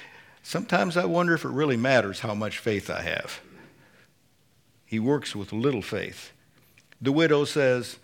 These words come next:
"I would give you some bread, but I only have enough, just a handful of flour here at the bottom of the barrel,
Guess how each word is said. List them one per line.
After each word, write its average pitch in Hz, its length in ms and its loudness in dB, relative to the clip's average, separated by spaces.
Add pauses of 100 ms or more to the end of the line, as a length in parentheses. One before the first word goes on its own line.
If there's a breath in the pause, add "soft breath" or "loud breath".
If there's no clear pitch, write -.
(440 loud breath)
"I 147 140 8
would 208 160 2
give 277 180 4
you 320 80 0
some 220 180 0
bread, 202 460 6 (880 loud breath)
but 180 160 8
I 180 40 8
only 233 280 6
have 220 240 4
enough, 190 520 2 (320 loud breath)
just 220 220 0
a 190 80 4
handful 247 560 4
of 175 80 0
flour 220 420 4
here 175 140 2
at 156 80 -2
the 160 80 -2
bottom 175 340 4
of 170 60 -2
the 156 80 -2
barrel, 143 540 4